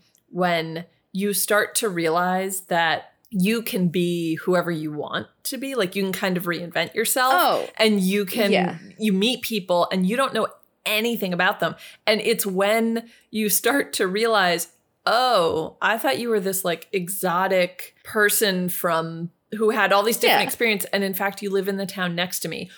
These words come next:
Speaker 1: or your cousin is so-and-so, and he goes
Speaker 2: Right.
Speaker 1: to school with my friend so-and-so. Like,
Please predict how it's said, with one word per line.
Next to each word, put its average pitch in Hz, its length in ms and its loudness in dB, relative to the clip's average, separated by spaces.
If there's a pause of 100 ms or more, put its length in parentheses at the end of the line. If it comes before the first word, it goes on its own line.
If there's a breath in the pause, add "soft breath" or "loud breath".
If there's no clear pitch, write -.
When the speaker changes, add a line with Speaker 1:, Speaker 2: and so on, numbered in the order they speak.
(120)
Speaker 1:
or 214 140 2
your 202 200 2
cousin 214 580 2
is 185 340 0
so-and-so, 185 840 0
and 175 320 -2 (200 loud breath)
he 269 320 0
goes 226 240 4
Speaker 2:
Right. - 80 -2
Speaker 1:
to - 60 0
school 202 260 2
with 185 160 0
my 196 240 2
friend 175 400 -2
so-and-so. 240 520 0
Like, 208 280 2